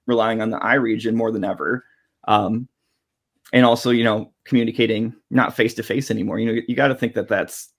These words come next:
those things, two things together have really radically changed how we interact with each other. And even if it's in some subtle ways that we don't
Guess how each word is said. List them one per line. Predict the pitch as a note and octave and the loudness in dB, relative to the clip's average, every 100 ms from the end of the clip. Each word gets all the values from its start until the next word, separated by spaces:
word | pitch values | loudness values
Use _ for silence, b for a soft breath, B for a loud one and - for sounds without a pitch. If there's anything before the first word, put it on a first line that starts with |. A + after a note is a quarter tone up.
| _ _ | _ _
those | A#2 A2+ | -2 0
things, | B2 A2+ - _ | -2 -2 -8 _
two | - E3+ | -6 0
things | D3 | 0
together | C3 C3 C3 | 2 2 2
have | A#2 | 2
really | B2+ A#2+ A2+ A#2 | 0 0 0 -4
radically | - G#2 A2+ A#2 A2+ | -4 -2 -2 -2 -6
changed | - A2+ A2+ | -6 -8 -4
how | A2+ | -4
we | G#2+ G#2 | -2 -4
interact | A2 G#2 - | -4 -6 -8
with | - | -10
each | G#2 - | -10 -10
other. | - E2+ | -8 -8
And | A2 - | -8 -6
even | A2+ A2 | -4 -4
if | - | -4
it's | - - - _ _ _ _ _ _ _ _ _ _ _ _ _ | -8 -10 -20 _ _ _ _ _ _ _ _ _ _ _ _ _
in | C3+ | -2
some | B2+ D3+ B2 | 2 2 2
subtle | - D3 E3 | 4 6 8
ways | B2+ A#2 | 8 6
that | A2+ | 4
we | A2 | 2
don't | A#2 | 0